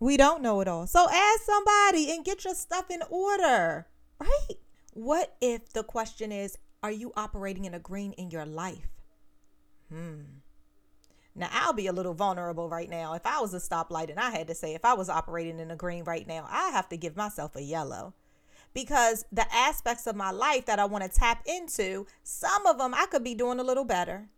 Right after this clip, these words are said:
And now that I even talk to each of you guys right now, I am already thinking about things that I can make sacrifices on so that I show up differently.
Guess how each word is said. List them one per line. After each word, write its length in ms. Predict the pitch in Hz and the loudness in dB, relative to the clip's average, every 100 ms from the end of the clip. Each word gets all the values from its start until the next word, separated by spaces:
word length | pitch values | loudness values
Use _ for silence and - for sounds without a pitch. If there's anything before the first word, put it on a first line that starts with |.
| _ - - | _ -20 -8
And 160 | 277 | -6
now 180 | 294 349 | -2 0
that 140 | 330 285 | 2 2
I 100 | 262 | 2
even 240 | 262 262 | -4 0
talk 240 | 285 277 - | 4 4 2
to 140 | 269 | -4
each 140 | 285 | -4
of 120 | 269 247 | -6 -4
you 200 | 330 339 | -2 0
guys 280 | 254 247 | 2 2
right 220 | 247 247 240 | 2 0 0
now, 240 | 294 277 | -4 -2
I 100 | 262 | -2
am 180 | 285 269 | -4 -4
already 400 | - 240 240 220 | -2 0 0 -4
thinking 400 | 214 285 277 254 | -8 -10 -8 -8
about 380 | 208 208 202 - | 0 0 -2 -6
things 240 | 277 269 | -8 -6
that 100 | 208 | -2
I 80 | 220 | -2
can 180 | 262 220 | -2 -6
make 160 | 196 - | -8 -8
sacrifices 800 | - 302 320 226 202 202 208 | -2 0 0 -2 -2 -2 -4
on 160 | 196 196 | -6 -6
so 220 | 202 269 | -4 -2
that 120 | 247 | 0
I 80 | 220 | 0
show 400 | 220 - 269 262 - | -2 -2 0 0 0
up 260 | 208 _ | -2 _
differently. 540 | 247 277 208 - - | -6 -4 -6 -10 -16